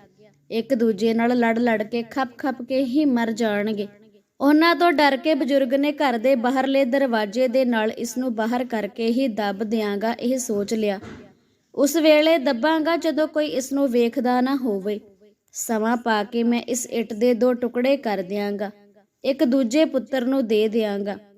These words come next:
ਤੇ ਇੱਕ ਦੂਜੇ ਨੂੰ।" ਕਾਫੀ ਸਮਾਂ ਇੱਧਰ ਉੱਧਰ ਬਜ਼ੁਰਗ ਭਟਕਦਾ ਰਿਹਾ। ਕਦੀ ਉੱਧਰ ਨੂੰ ਭਟਕਦਿਆਂ ਲੰਘ ਗਿਆ, ਕਦੀ ਦੂਜੇ ਪਾਸੇ।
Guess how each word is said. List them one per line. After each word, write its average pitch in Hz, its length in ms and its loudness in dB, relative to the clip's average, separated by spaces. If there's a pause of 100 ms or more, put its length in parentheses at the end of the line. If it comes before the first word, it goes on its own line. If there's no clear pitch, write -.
(120)
ਤੇ 220 60 -10
ਇੱਕ 240 320 -6
ਦੂਜੇ 214 460 -2
ਨੂੰ।" 202 140 -8 (680)
ਕਾਫੀ 285 380 4
ਸਮਾਂ 277 360 0
ਇੱਧਰ 262 340 2
ਉੱਧਰ 254 380 0
ਬਜ਼ੁਰਗ 233 420 0 (120)
ਭਟਕਦਾ 226 480 -2
ਰਿਹਾ। 214 360 -4 (380)
ਕਦੀ 214 240 -2
ਉੱਧਰ 214 320 0
ਨੂੰ 254 260 0
ਭਟਕਦਿਆਂ 240 500 -2
ਲੰਘ 233 320 0
ਗਿਆ, 240 240 0
ਕਦੀ 247 300 -2
ਦੂਜੇ 208 400 0
ਪਾਸੇ। 208 460 -6